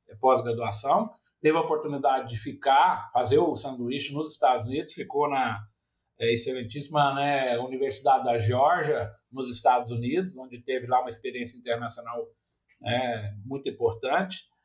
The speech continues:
O doutor Roberto hoje ele é o, praticamente, né, o gestor de todas as áreas técnicas da São Salvador Alimentos, né? O Roberto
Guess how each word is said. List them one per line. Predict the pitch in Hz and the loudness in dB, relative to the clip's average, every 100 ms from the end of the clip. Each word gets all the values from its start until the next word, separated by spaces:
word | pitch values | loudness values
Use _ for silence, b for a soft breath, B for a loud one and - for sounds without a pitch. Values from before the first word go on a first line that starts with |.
| _ - | _ 2
O | |
doutor | 175 | 4
Roberto | 165 165 156 170 | 4 2 0 0
hoje | 170 180 | 0 2
ele | 175 | 2
é | 170 160 | 2 4
o, | 151 131 117 - | 4 2 -4 -6
praticamente, | 156 175 151 143 175 160 | -4 -2 -2 -4 -4 -4
né, | 160 156 139 | -4 0 0
o | 139 135 131 | 0 -4 -4
gestor | 123 135 104 139 156 175 - b b b - | 0 0 0 0 2 2 0 b b b -10
de | 135 | -2
todas | 170 180 151 | 2 2 2
as | 139 | 2
áreas | 135 127 120 | 0 0 -4
técnicas | - 135 - 120 120 | -6 -8 -10 -10 -8
da | 123 | -6
São | 113 131 | -6 -8
Salvador | - 123 117 110 113 | -8 -6 -4 -4 -4
Alimentos, | 107 104 127 170 - | -4 -6 -8 -12 -14
né? | 131 123 | -8 -4
O | 117 | -2
Roberto | 117 131 139 143 123 | 0 -2 -4 -4 -8